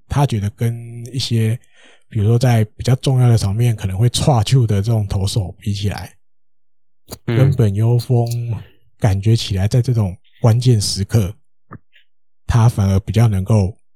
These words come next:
Speaker 1: 投出他的这个，这个厉害的地方，
Speaker 2: <laughs>
Speaker 1: 发挥他的长处。
Speaker 2: 那个，那个大场面
Speaker 1: 嗯。
Speaker 2: 会被打全垒打，或是被戳，戳球的投手，他学长一大堆啊。
Speaker 1: <laughs> 我，我，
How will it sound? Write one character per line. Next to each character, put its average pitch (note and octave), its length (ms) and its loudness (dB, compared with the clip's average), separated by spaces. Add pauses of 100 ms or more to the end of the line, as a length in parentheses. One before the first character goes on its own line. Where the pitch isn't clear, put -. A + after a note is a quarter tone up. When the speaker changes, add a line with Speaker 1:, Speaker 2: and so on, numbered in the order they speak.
(220)
Speaker 1:
投 G2 260 2
出 G#2+ 280 2
他 G2+ 220 0
的 F#2 220 -4 (640)
这 A2+ 120 -8
个， F#2+ 100 -6
这 F#2+ 100 -8
个 F#2+ 160 -6
厉 A2+ 240 2
害 G#2 80 2
的 F#2+ 140 0
地 F#2 200 -2
方， F2 160 -4 (180)
Speaker 2:
<laughs> - 220 -10
Speaker 1:
发 B2+ 180 2
挥 A2+ 200 2
他 B2+ 180 2
的 G#2+ 100 2
长 F#2+ 240 -4
处。 G2 240 -6 (200)
Speaker 2:
那 D#3 120 -2
个， C#3+ 60 -2
那 C#3 60 -4
个 - 60 -14
大 E3 160 -4
场 C3 180 -2
面 C#3 340 -2 (440)
Speaker 1:
嗯。 A#2+ 160 -2
Speaker 2:
会 D#3+ 100 0
被 D#3 120 0
打 B2 180 -6
全 B2+ 180 -6
垒 C3+ 100 -4
打， A#2+ 180 -4
或 C3 120 0
是 C#3 100 -2
被 C#3+ 140 -2
戳， C3 280 -2
戳 D3+ 240 -4
球 C3+ 180 -2
的 - 60 -14
投 B2+ 140 -6
手， A2+ 100 -4
他 D3 140 -4
学 C3 200 -4
长 G2+ 180 -6
一 G#2+ 40 -4
大 A2 120 -6
堆 G#2+ 180 -4
啊。 A2 140 -4 (1120)
Speaker 1:
<laughs> - 280 0
我， F#3+ 60 2
我， D#3 260 2